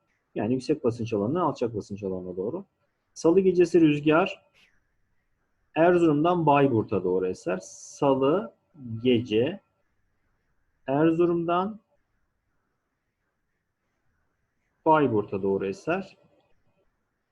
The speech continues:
Evet. Erzurum soğuk. Ba-, eksi beş. Bayburt altı daha sıcak. Doğru. Üçüncü C şıkkımıza da bakalım.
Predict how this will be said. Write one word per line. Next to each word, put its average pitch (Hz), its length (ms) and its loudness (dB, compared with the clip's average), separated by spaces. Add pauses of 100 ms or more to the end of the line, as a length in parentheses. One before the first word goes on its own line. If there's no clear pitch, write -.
(140)
Evet. 110 260 -6 (560)
Erzurum 127 480 -2
soğuk. 117 400 0 (100)
Ba-, 147 180 -2
eksi 127 360 -6
beş. 175 320 -4 (100)
Bayburt 123 420 0 (160)
altı 117 440 -6
daha 120 180 -2
sıcak. 139 420 -8 (360)
Doğru. 123 520 0 (2250)
Üçüncü 175 600 0 (640)
C 156 260 4
şıkkımıza 127 520 -8
da 104 100 0
bakalım. 123 500 -4